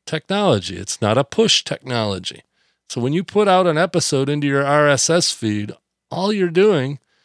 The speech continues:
is dropping that episode into a text file sitting on a server somewhere, wherever that might be.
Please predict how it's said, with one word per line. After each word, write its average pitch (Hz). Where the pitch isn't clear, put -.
is 170
dropping 151
that 127
episode 165
into 151
a 165
text -
file 131
sitting 151
on 147
a 160
server 160
somewhere, 95
wherever 113
that 139
might 175
be. 208